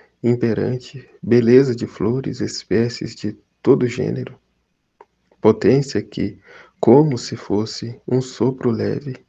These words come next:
com ele mantém suspensa toda a criação como uma pequena pluma,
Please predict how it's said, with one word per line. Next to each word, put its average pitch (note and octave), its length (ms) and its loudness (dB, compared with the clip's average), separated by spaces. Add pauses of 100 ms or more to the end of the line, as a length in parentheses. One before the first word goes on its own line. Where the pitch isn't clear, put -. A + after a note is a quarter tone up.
(880)
com A#2 200 4
ele B2+ 220 4
mantém B2 500 0
suspensa A#2+ 720 -4
toda B2+ 280 0
a A#2 40 0
criação A#2 600 -6
como A2+ 280 -2
uma B2 200 -4
pequena C#3+ 400 -4
pluma, A#2+ 500 -6